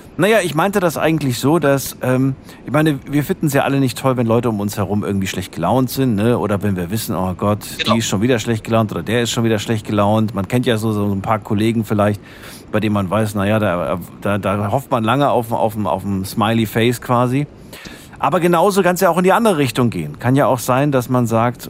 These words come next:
Speaker 1: „Boah, diese Person immer nur gut gelaunt, immer dieses Smiling und so weiter,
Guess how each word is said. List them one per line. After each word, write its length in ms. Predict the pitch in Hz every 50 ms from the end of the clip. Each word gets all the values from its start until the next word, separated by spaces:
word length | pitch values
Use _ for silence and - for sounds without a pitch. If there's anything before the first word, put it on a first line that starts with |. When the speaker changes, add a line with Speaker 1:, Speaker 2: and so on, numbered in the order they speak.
| - -
Speaker 1:
„Boah, 400 | - 101 - - - - - - - - -
diese 200 | 104 92 107 107
Person 320 | - 107 101 95 107 -
immer 460 | - 127 135 139 139 139 135 127 123
nur 120 | 120 117 110
gut 240 | 107 - 117 - -
gelaunt, 480 | - 110 107 104 101 98 95 104 101
immer 240 | - - 143 139 131
dieses 360 | 123 123 113 123 117 113 -
Smiling 420 | - 117 110 107 113 117 117 117 95
und 100 | 107 117
so 180 | 104 110 98
weiter, 360 | 104 104 107 104 110 107 104